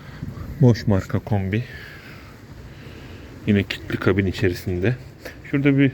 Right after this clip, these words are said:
bahçe musluğu var. Hani kullanılması gerekirse. Buradan demiş olduğum gibi birinci kattayız. Bakın. Bunlar aşağıda. Bunlar zemin kat.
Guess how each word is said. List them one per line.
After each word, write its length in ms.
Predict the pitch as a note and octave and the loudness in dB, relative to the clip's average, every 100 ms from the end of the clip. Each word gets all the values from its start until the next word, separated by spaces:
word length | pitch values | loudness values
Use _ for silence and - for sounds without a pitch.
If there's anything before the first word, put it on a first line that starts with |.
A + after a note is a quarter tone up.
| - | 2
bahçe 320 | A#2+ A#2 B2 | 2 2 0
musluğu 440 | A#2+ A2+ - A#2 | 0 -2 2 4
var. 220 | A2+ G#2+ - | 6 4 0
Hani 160 | G#2 F#2+ | -6 -4
kullanılması 560 | G#2 F#2+ F#2+ G2 - | -2 0 0 -2 -4
gerekirse. 580 | F#2+ F#2+ - G#2 - B2 - - - - - - - - - - - - - - - - - - - - - - - | -2 -2 -2 -6 -4 -4 -4 -18 -20 -18 -18 -18 -20 -20 -20 -20 -20 -20 -18 -18 -16 -16 -16 -16 -12 -10 -10 -14 0
Buradan 400 | C#3+ E3 D3+ D#3+ | 6 6 6 4
demiş 340 | C#3+ C#3+ C#3+ - | 2 0 0 0
olduğum 340 | C#3+ D3 E3+ | 0 2 2
gibi 280 | C3 B2+ F#3+ - - - - - - - | 2 0 0 -4 -20 -20 -20 -18 -18 -4
birinci 480 | A#2 B2+ D3 D3 - | 2 4 4 2 0
kattayız. 540 | G#2+ - G#2 F#2+ - - - | -2 -2 -2 -2 -4 -16 -4
Bakın. 280 | A#2+ A2+ G#2+ - - - - - - - - - - - - - - - - - - - - - | -2 0 -2 -4 -16 -14 -12 -10 -8 -6 -4 0 0 0 -4 -10 -8 -6 -8 -10 -20 -20 -20 -8
Bunlar 220 | B2 C3+ | -2 2
aşağıda. 640 | C3+ A#2+ - A#2+ A2 B2 E3+ - - - - | 2 0 0 2 4 2 0 -8 -20 -20 -6
Bunlar 280 | A#2+ A#2+ B2 - - - - - | 0 2 2 -2 -18 -20 -20 -8
zemin 340 | G#2+ A2 A#2+ A#2+ | 2 4 4 2
kat. 220 | B2 | 0